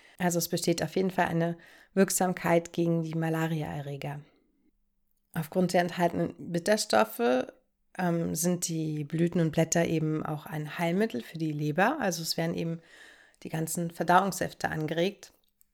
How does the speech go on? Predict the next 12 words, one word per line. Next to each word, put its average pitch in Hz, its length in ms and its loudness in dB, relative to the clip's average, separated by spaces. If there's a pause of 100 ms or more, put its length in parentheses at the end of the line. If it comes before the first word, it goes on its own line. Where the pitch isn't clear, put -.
(500)
Und 190 460 2 (760)
ja, 185 160 6
nochmal 175 300 4
zusammenfassend, 214 880 2
also 180 220 0
vorwiegend 208 880 0 (260)
stärkt - 580 -2 (140)
der 185 180 6
Wasserdost 170 480 2
eben 160 220 0
die 147 120 -4
Abwehrkräfte. 185 840 2